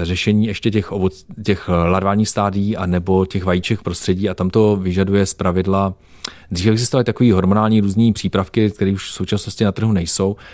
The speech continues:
a dneska se nabízí spíše, eh, přípravky pomocí aplikace deratizačními firmami a nebo existují i volně prodejné, ale nejsou, není mi známo, že by byly v České republice. Vím o tom, že se vyskytují v Německu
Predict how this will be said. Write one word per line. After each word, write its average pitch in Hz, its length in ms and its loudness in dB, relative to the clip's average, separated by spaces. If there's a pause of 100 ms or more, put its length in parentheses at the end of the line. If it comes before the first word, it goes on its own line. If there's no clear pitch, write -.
(160)
a 87 240 0
dneska 87 280 0
se 104 100 -2
nabízí 98 320 0
spíše, 107 720 0 (100)
eh, 95 100 -4 (300)
přípravky 101 460 -2
pomocí 98 720 -2 (100)
aplikace 104 400 0
deratizačními 98 600 0
firmami 92 400 0
a 101 100 -4
nebo 90 180 0
existují 101 400 -2
i 135 40 0
volně 104 240 2
prodejné, 82 520 -6 (480)
ale 98 200 2
nejsou, 117 1300 2
není 104 160 4
mi 120 100 4
známo, 104 200 2
že 107 80 2
by 110 80 4
byly 113 120 2
v - 40 -6
České - 240 0
republice. 98 400 -2
Vím 98 140 2
o 104 40 2
tom, 110 120 0
že 107 80 -2
se 110 120 0
vyskytují 110 360 -4
v 98 60 -4
Německu 82 520 -6